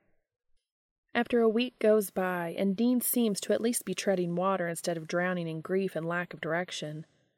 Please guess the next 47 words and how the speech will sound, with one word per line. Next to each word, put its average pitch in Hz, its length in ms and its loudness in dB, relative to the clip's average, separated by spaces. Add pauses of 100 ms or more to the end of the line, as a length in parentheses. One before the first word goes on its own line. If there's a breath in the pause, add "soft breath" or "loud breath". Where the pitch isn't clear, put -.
(580)
he 277 140 -2
goes 269 260 6
out 202 260 2
to - 120 -4
meet 185 200 -2
Eileen 175 500 -2
more 180 240 2
and 175 100 -2
more. 165 400 -6 (1200)
Sometimes 185 480 -2
they 170 120 2
stay 160 200 -4
in 156 100 -6
the 160 60 -8
bunker 165 300 -6
for 160 160 -8
dinner, 170 460 -4 (540)
which 226 160 2
is 214 100 2
fifty-fifty 220 640 4
whether 175 260 6
it's 165 160 2
nice 185 260 2
to 185 80 -2
have 175 180 -2
the 170 60 -4
company 175 420 0
or 165 80 -2
grating 175 480 4
to 165 100 -4
see - 180 0
their 170 140 0
happiness 165 640 -4
when 170 100 -2
his 160 220 -2
own 180 200 0
was 160 200 -4
ripped 180 320 0
from 160 180 -6
his 156 160 -6
fingers 180 460 -4
before 170 280 -2
he 160 100 -4
even 170 200 -4
knew 156 140 -2
it 135 60 -6
existed. 147 680 -2